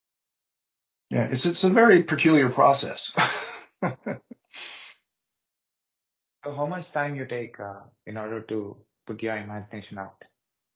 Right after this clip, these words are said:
Speaker 1: Yeah, I mean, that's, that's, uh, it's an interesting thing because the, the question that people ask most when they see,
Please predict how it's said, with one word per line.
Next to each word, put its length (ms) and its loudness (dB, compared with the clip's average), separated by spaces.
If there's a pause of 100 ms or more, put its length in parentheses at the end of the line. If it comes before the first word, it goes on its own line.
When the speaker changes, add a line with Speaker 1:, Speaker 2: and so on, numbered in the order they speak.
(680)
Speaker 1:
Yeah, 440 8
I 80 4
mean, 160 -2
that's, 260 4
that's, 460 0
uh, 260 8
it's 140 -2
an 80 0
interesting 420 0
thing 240 2
because 800 2 (100)
the, 420 4
the 260 -2 (800)
question 800 4
that 140 2
people 320 4
ask 520 4 (440)
most 840 4 (640)
when 100 2
they 120 4
see, 580 4